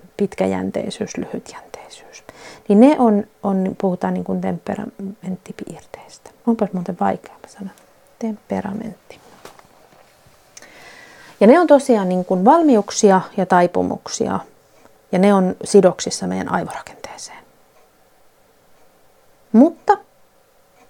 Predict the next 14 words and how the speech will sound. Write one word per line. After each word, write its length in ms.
palataan 420
takaisin 380
sinne 300
erityisherkkyyteen. 960
Ö, 180
me 160
ymmärretään 580
nyt, 240
että 220
meillä 280
taustalla 580
on 220
se 120
meidän, 460